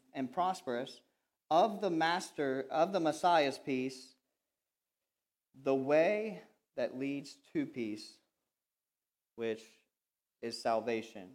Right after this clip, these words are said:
And we're gonna talk about some of these things today. And I hope that you guys enjoyed. I hope that you hear my heart. I hope that we leave here with more peace, a better understanding of peace, and that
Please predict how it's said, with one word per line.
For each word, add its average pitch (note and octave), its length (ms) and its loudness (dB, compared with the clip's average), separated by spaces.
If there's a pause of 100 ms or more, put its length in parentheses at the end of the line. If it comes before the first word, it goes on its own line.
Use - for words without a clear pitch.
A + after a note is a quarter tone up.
(280)
And A#2 140 -8
we're B2 120 -4
gonna B2+ 180 -4
talk A#2+ 340 -2
about A#2 220 -6
some A#2+ 180 -8
of A#2 60 -6
these A#2 200 -8
things A#2 380 -10
today. A2+ 420 -2 (600)
And C#3 100 -2
I C3+ 100 2
hope F3+ 260 2
that E3+ 80 -4
you D#3+ 120 0
guys C#3+ 260 4
enjoyed. C#3 440 0
I C3+ 80 -2
hope D#3+ 260 0
that D3 100 -8
you C#3+ 80 -6
hear D3 200 0
my C3 180 -2
heart. C#3+ 500 2
I B2+ 60 -10
hope C#3+ 240 -2
that C3 100 -2
we B2 140 -4
leave D#3 360 0
here C3+ 240 0
with A#2+ 200 -6
more C3 220 -2
peace, B2+ 400 -8
a A#2+ 60 -10
better B2 240 0
understanding B2 640 -8
of A#2 140 -10
peace, A#2 340 -6 (540)
and A#2 160 -8
that A2+ 380 -4